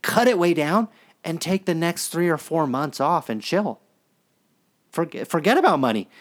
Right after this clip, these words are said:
If you're making money and you hate it, stop, stop making money and start figuring out what lifestyle you want. For me, it was like,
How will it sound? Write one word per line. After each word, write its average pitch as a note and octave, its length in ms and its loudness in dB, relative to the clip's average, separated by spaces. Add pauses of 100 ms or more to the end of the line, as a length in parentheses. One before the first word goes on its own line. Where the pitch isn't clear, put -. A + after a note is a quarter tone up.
(160)
If D#3 200 -2
you're C4+ 220 4
making G#3 560 4
money D#3 520 4
and E3 220 0
you D3 120 0
hate C#3+ 300 2
it, A#3+ 220 0 (640)
stop, - 800 0 (220)
stop G3+ 380 4
making F#3 340 2
money E3 320 4
and C#3+ 120 -6
start D#3+ 520 2 (320)
figuring F3+ 540 2
out D#3+ 200 0
what C#3+ 260 -2
lifestyle C#3+ 880 2
you G#2+ 200 -2
want. G2 340 -10 (1120)
For F#3 200 2
me, B3 340 4
it F#3 100 4
was E3+ 220 2
like, D#3+ 420 2